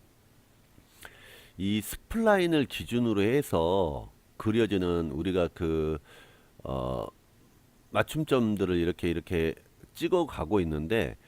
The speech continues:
그걸로 해서 얼마나 부드럽게 하느냐예요. 현으로 그리면은요, 가령 이렇게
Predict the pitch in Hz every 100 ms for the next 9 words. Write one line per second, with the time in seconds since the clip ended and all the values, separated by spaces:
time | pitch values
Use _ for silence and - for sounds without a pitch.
0 | - - 127 160 165 147 131 80 82 110
1 | 160 143 82 - 98 151 160 - 73 69
2 | 65 60 60 90 76 - - - - -
3 | - 208 233 214 147 95 85 78 76 87
4 | 107 64 - _ _ _ - - 90 90
5 | 80 78 87 90